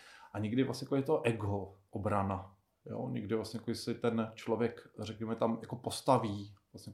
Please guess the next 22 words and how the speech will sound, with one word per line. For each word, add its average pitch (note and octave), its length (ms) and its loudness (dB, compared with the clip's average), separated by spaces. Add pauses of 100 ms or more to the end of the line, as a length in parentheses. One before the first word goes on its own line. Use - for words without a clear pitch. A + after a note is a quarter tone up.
jako A2 220 -4
to, - 140 -14
to A2+ 120 -6
zažívání A2 580 2
té A2 200 -2
reality A#2 380 2
tak, - 500 -2 (580)
aby A2 140 0
nějakým A#2 260 0
způsobem A#2+ 380 0
se A#2+ 140 -4
chránil A2 520 4
vlastně G2 340 -6
jako G#2 140 -4
před, - 280 -10 (280)
řekněme, G2+ 340 -6
dopadem G2 460 0
skutečnosti. - 960 -10 (880)
Jo? A2 340 -6 (300)
Tak A2+ 220 -2
to C3 100 6
je, A#2+ 80 10